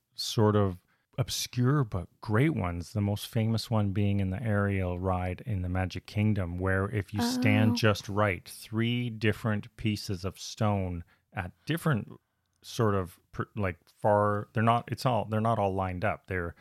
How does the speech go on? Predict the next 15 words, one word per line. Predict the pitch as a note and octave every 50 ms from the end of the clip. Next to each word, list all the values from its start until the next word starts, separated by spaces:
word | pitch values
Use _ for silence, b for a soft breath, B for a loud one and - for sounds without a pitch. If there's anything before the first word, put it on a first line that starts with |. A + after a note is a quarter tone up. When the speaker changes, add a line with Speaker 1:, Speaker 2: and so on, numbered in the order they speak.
| b b b b b b b b b _ _ _
Speaker 1:
you | - G#2+
know, | G2 G2 F#2 F2 - -
you | B2 A#2 A2+ G#2
have | G#2+ B2 A#3
Speaker 2:
Yeah. | A3 D3
Speaker 1:
to | -
be | A#2+ A#2+
at | A#2 -
the | A2
exact | F2+ F2+ F#2 F2+ G2+ F#2+ G#2 - -
right | A2 G2+ G2+ G2+ G2 G2 -
angle | - G2+ G2 G2+ G2 - E2 F2+ -
to | - - G2
see | - - - G#2 F2 E2+
it. | - - - -